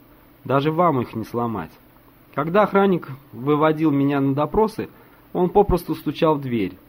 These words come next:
«Черт, да как же отсюда выбраться?» Глаза в Холландце лихорадочно блестели. Его била нервная дрожь. Чейн с презрением взглянул на него и на некоторое время задумался.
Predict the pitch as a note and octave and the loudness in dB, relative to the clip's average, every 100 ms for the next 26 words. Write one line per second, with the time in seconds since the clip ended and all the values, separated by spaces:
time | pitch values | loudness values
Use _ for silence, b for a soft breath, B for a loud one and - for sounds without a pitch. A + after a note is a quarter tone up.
0 | - - - - - - D3 B2+ - b | -20 -20 -20 -20 -20 -4 0 0 -2 b
1 | b b - A2 F3 F3 F#3 - F#3+ E3+ | b b -14 -2 -2 0 -2 -2 -4 0
2 | D3 - - - - - _ _ - A#2+ | 0 0 -6 -14 -20 -20 _ _ -8 0
3 | B2 B2+ E3+ - B2+ D3 F3 C#3 A2+ G#2 | 2 2 0 2 0 2 0 -2 -4 -4
4 | A2 B2+ B2+ - B2 B2 - - F2 - | -4 -4 -4 -6 -6 -8 -10 -10 -8 -10
5 | - b b b G#2+ A#2 D#3+ B2 C3 C#3 | -18 b b b -4 2 2 2 2 2
6 | A2 G#2 G#2 G2+ F#2 E2 D#2+ - - _ | 0 -4 -4 -6 -6 -10 -12 -16 -20 _
7 | - _ _ _ - A#2+ A#2+ - - G#2+ | -20 _ _ _ -8 -4 -4 -4 -6 -4
8 | G#2 C3 E3 D3+ G#2+ G#2 G#2+ G#2 G2 G#2 | -2 0 0 -2 -4 -6 -4 -4 -4 -4
9 | C3 F#3 A3 B B B - F3+ F#3 G3 | -2 -2 -2 B B B -4 0 4 4
10 | G3+ E3 D#3+ E3 D#3 D3 C3+ A#2 G2+ F2+ | 2 0 2 2 2 2 2 0 -2 -8
11 | - | -14